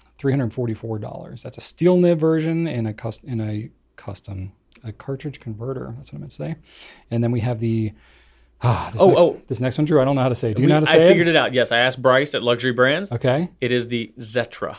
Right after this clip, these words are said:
Speaker 1: Zetra.
Speaker 2: Yes.
Speaker 1: There you go. So X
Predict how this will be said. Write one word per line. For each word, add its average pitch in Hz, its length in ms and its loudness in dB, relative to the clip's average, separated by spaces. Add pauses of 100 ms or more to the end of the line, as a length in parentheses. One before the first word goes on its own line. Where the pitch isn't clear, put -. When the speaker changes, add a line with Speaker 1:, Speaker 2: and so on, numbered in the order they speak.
(180)
Speaker 1:
Zetra. 139 800 4
Speaker 2:
Yes. - 460 -6
Speaker 1:
There 123 140 -6
you 123 80 -2
go. 127 380 -4 (600)
So 120 380 0 (300)
X 185 420 -2